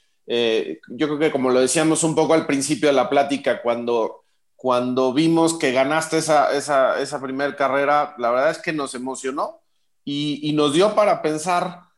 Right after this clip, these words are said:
eh, porque el, el, el buscar, el, el conseguir una victoria es sumamente difícil, tú, tú mejor que nadie nos lo puedes decir, eh, pero una vez que ya está en las manos,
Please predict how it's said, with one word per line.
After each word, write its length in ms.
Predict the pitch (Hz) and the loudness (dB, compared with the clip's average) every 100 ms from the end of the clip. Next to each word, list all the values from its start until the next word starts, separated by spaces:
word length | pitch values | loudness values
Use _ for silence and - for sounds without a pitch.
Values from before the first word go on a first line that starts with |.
| _ _ | _ _
eh, 520 | 135 135 131 131 - | -2 0 0 -2 -4
porque 320 | - - 120 - | -8 -8 -12 -2
el, 200 | 139 135 | -2 0
el, 220 | 147 143 139 | 2 2 2
el 120 | 151 | 0
buscar, 440 | 160 - 202 208 | 0 0 2 2
el, 200 | 202 190 | 4 2
el 160 | 156 156 | 2 0
conseguir 420 | 165 151 160 175 | 0 0 0 0
una 160 | 202 185 | 0 0
victoria 380 | 147 - 190 185 | 0 -2 -2 -2
es 60 | |
sumamente 520 | - 180 170 180 175 | -4 -4 -4 -4 -4
difícil, 540 | 160 143 196 190 143 127 | -4 -4 -6 -4 -4 -2
tú, 260 | 156 156 - | -4 -4 -6
tú 140 | 151 | -8
mejor 420 | 147 139 - 151 | -6 -6 -2 -2
que 100 | 151 | 0
nadie 180 | 147 151 | 0 0
nos 100 | 139 | 2
lo 140 | 127 | 0
puedes 180 | - 156 | 2 4
decir, 420 | 143 - 180 170 - _ - _ _ - | 4 2 0 0 -4 _ -20 _ _ -2
eh, 280 | 131 131 - | 0 0 0
pero 140 | 151 | 2
una 220 | 165 202 185 | 4 4 2
vez 160 | 185 | 0
que 120 | - | -2
ya 120 | 170 180 | 0 0
está 180 | 175 | 0
en 80 | 180 | 0
las 160 | 170 151 | 0 0
manos, 580 | 165 170 180 170 - | -2 0 0 -2 -10